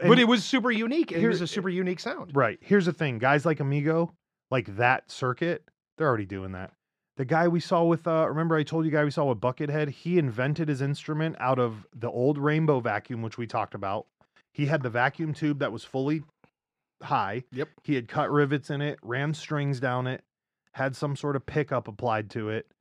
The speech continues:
Speaker 2: and could sit there and play stand-up bass on a vacuum tube.
Speaker 1: Yeah, but, but see, that's not original either, because you had guys that were
Speaker 2: None of
Speaker 1: taking
Speaker 2: it's
Speaker 1: old,
Speaker 2: original. That's
Speaker 1: taking
Speaker 2: what I'm,
Speaker 1: old
Speaker 2: that's
Speaker 1: wa-,
Speaker 2: what I'm saying.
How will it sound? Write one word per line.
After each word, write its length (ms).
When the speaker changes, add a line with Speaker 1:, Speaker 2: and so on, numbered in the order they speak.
Speaker 2:
and 160
could 160
sit 220
there 180
and 80
play 200
stand-up 420
bass 260
on 80
a 40
vacuum 360
tube. 280
Speaker 1:
Yeah, 140
but, 380
but 200
see, 160
that's 240
not 160
original 360
either, 200
because 280
you 100
had 180
guys 340
that 60
were 80
Speaker 2:
None 120
of 80
Speaker 1:
taking 100
Speaker 2:
it's 120
Speaker 1:
old, 80
Speaker 2:
original. 460
That's 100
Speaker 1:
taking 160
Speaker 2:
what 80
I'm, 60
Speaker 1:
old 80
Speaker 2:
that's 140
Speaker 1:
wa-, 60
Speaker 2:
what 80
I'm 200
saying. 420